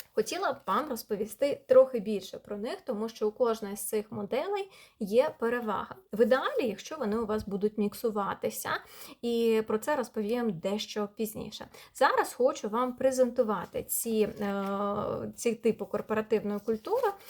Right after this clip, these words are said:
і почати все ж таки з першого, тобто з об'єднуючого. Об'єднуючий у нас відноситься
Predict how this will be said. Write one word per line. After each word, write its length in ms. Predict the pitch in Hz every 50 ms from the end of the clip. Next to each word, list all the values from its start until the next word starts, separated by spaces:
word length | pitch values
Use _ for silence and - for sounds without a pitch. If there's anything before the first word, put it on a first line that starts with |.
| - - - - -
і 280 | 254 302 349 392 381 381 -
почати 520 | 233 202 - - 277 302 339 339 - 269
все 280 | 254 254 - 247 226 247
ж 100 | 247 -
таки 260 | - 226 - - 214
з 420 | 202 196 - 233 247 254 247 233 208
першого, 840 | - - - 196 170 175 - - - - 220 220 226 269 - 202 - -
тобто 300 | 262 262 262 - 226 226
з 80 | 226
об'єднуючого. 720 | 240 208 208 190 190 - - - 220 - 220 - - - 208
Об'єднуючий 640 | 196 - 240 339 392 370 359 294 269 - - 240
у 100 | 220 220
нас 320 | 220 220 226 247 247 - -
відноситься 760 | 220 196 220 226 220 220 - - 202 - - - 214 214 220